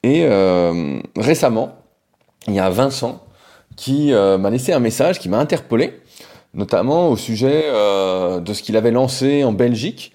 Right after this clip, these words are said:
Et ça a donné lieu à un podcast que vous écouterez, vous entendrez la semaine prochaine.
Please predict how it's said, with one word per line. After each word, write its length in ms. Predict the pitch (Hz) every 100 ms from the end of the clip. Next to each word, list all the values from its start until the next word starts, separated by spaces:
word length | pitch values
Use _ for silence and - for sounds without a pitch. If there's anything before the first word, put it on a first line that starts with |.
| _ - _
Et 220 | - 160
ça 120 | 143
a 40 | 107
donné 180 | 113 117
lieu 160 | 156
à 60 | 156
un 60 |
podcast 520 | 107 175 - 113 - -
que 120 | 107
vous 680 | 101 98 98 101 95 92
écouterez, 400 | 123 127 - 127
vous 100 | 135
entendrez 280 | 98 104 107
la 80 | 123
semaine 180 | 131 135
prochaine. 460 | - 123 117 139